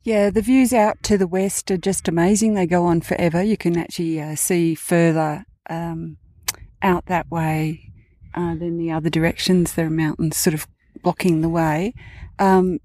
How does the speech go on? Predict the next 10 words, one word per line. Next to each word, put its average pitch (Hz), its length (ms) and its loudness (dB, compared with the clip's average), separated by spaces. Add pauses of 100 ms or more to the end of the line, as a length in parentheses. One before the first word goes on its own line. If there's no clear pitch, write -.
(220)
quite - 220 4
spectacular. 262 760 -2 (140)
Um, 208 480 0 (280)
this - 520 0 (840)
Mount 220 260 2
Twynham 208 440 2
is, 185 320 -4
uh, 180 320 0
quite 277 280 0
open, 254 460 2